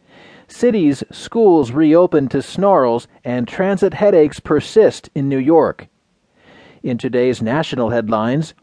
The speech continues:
after the storm, a way of life lies in splinters.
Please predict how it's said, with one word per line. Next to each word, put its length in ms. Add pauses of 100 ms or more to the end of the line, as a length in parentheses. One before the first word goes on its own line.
(140)
after 340
the 140
storm, 640
a 140
way 300
of 160
life 480 (160)
lies 600
in 180
splinters. 840